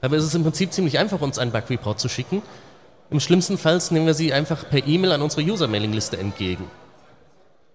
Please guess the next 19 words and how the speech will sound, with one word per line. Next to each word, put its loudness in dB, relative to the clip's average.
Insofern -4
finde -4
ich -8
das -4
dann 0
irgendwie -2
immer 0
schade. -2
Denn -2
es -2
gibt -6
viele, -2
viele 0
Bereiche, 0
in -2
denen 2
man, 0
ähm, 0
Entschuldigung, -4